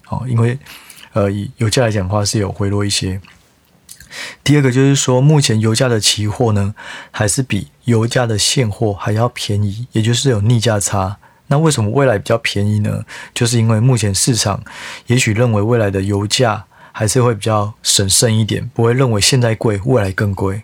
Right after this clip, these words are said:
所以我觉得这，这两个都是一个油价的目前当下的一个指标，参考指标。所以我认为油价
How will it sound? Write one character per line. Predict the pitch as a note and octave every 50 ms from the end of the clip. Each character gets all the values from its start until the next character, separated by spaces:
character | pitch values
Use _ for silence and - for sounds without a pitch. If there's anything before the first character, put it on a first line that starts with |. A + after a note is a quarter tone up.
| _ _ -
所 | - - B2+
以 | B2+
我 | A#2
觉 | G#2 A2
得 | G#2
这， | - - C#3 C3 -
这 | - E3
两 | D3+ A#2 G2+
个 | G2
都 | F#2 A2 A2
是 | G#2+ A#2+ A#2 A#2 A#2
一 |
个 | G#2+ A2+
油 | - - A2+ A2+
价 | A2 A#2+ C3 B2
的 | A2 G#2+ G2+ G2+ - - - - - - - _
目 | - C#3+
前 | C3 - A2+ G#2 G#2
当 | G#2+ A2+ A#2
下 | A#2 - B2+ A2+
的 | G#2 G#2
一 | G#2
个 | G2+ G2+ - A2+ B2+ _ _ _ _ _ _ _ _ -
指 | - - G2 F#2+
标， | - A#2 A2+ G#2+ G#2+ A2+ -
参 | - C3+ B2+
考 | A2+ G#2+
指 | G2+ - - -
标。 | - G#2 G2+ G2 G#2+ - - _ _ -
所 | A#2 A2+
以 |
我 | G#2+ G#2+
认 | A#2+ C3 B2+
为 | A2+ G#2
油 | G#2+ G#2
价 | G#2 - B2 A2+ A2